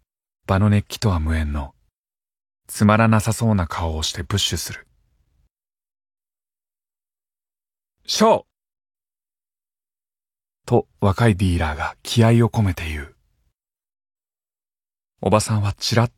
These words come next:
と迷う素振りを見せたが、若いディーラーが大きくうなずくと、安心したように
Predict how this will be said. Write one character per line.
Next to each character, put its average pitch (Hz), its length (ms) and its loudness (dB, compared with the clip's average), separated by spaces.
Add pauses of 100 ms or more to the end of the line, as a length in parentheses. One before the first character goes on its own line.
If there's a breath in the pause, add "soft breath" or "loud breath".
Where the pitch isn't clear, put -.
(120)
と 92 100 -4
迷 85 220 2
う 120 140 4
素 104 220 -2
振 92 120 -2
り 82 100 -2
を 76 60 -4
見 76 120 -4
せ 90 140 -10
た - 120 -10
が、 - 200 -14 (1200)
若 113 280 4
い 113 60 4
デ 98 100 -2
ィ 90 80 0
ー - 20 0
ラ 82 120 -2
ー 76 40 -6
が 73 180 -10
大 127 180 2
き - 140 -10
く - 120 -6
う 82 60 0
な 82 120 0
ず - 100 -8
く - 100 -16
と、 - 240 -12 (1040)
安 104 220 2
心 110 220 0
し - 80 -4
た 104 140 -2
よ 101 140 0
う 92 40 -2
に 76 220 -8